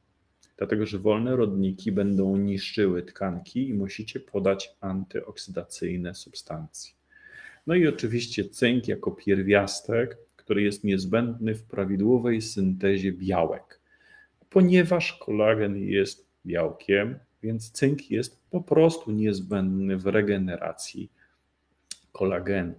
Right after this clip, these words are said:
Szanowni państwo, pięknie dziękuję za uwagę, czyli gdybyśmy chcieli jeszcze raz przejrzeć sobie te, e,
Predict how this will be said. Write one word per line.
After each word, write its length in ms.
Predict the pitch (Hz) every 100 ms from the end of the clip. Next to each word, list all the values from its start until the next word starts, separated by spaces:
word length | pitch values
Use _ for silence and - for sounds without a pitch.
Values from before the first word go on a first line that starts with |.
| _ _ _ _ - - _ _
Szanowni 500 | - 120 135 139 131
państwo, 600 | 117 104 92 - - - - _ _ _ _ _ _
pięknie 520 | - 131 151 - 123
dziękuję 640 | 107 107 104 - 123 117
za 120 | 110 104
uwagę, 760 | 98 92 92 85 90 90 92 -
czyli 300 | - 98 98
gdybyśmy 480 | 107 120 120 117 107
chcieli 380 | 104 - 117 107
jeszcze 340 | 104 104 -
raz 440 | 98 107 110 - - _ _
przejrzeć 640 | - 117 120 117 104 101
sobie 380 | - 113 104 104
te, 480 | 101 - 98 98 101 - _ _ _ _
e, 300 | 101 98 95